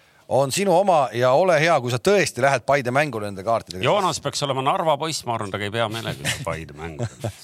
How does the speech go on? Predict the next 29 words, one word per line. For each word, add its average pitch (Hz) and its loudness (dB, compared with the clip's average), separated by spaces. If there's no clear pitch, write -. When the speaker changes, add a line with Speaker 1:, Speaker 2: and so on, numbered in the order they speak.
Speaker 1:
<laughs> - -8
Et 135 -2
siis 170 0
ole 170 4
hea, 165 4
Joonas, 139 2
tee 143 0
kindlasti 139 -2
pilti 160 -2
ka 147 4
ja 120 -2
saada 131 2
ja, 104 0
ja 127 2
vahenda 165 2
muljeid, 165 0
milline 139 2
on 151 0
Paide 131 2
mängupäev, 123 2
sest 90 -10
et, - -4
eh, 110 -4
Kesk-Eestis 151 0
oli 160 2
ka 170 0
veel 170 -2
värskelt 170 -2
selle 127 -2